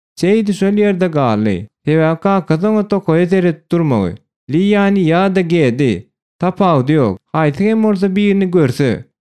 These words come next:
tizirek habar bermegi buýrupdy. Teýdi ýüzüni öýüne tarap öwrüp,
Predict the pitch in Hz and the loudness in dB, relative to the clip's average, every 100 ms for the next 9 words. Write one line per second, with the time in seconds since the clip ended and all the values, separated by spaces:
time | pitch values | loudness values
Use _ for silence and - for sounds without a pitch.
0 | _ 185 190 151 185 190 175 185 202 196 | _ 0 0 2 -2 0 0 2 2 2
1 | 196 190 180 175 170 151 135 - - 107 | 2 2 2 2 2 2 0 -4 -2 -2
2 | 90 - _ _ 160 208 208 214 208 175 | -2 -12 _ _ 2 2 2 0 0 0
3 | 208 196 165 170 180 185 185 185 160 131 | 0 2 2 0 0 0 0 0 0 2
4 | 123 | 0